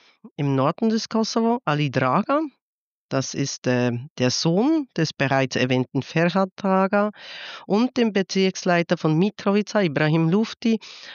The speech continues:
an der Rekrutierung von Freiwilligen für die Wehrmacht beteiligt. Diese Rekrutierung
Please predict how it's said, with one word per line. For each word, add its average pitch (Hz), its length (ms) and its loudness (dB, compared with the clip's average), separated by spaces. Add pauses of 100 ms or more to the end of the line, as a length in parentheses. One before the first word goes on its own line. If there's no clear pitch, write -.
(120)
an 165 140 -2
der 175 180 2
Rekrutierung 165 600 0
von 143 180 -4
Freiwilligen 147 640 0
für 233 140 0
die 247 180 -2
Wehrmacht 220 500 0
beteiligt. 110 520 -6 (1400)
Diese 180 260 0
Rekrutierung 220 880 0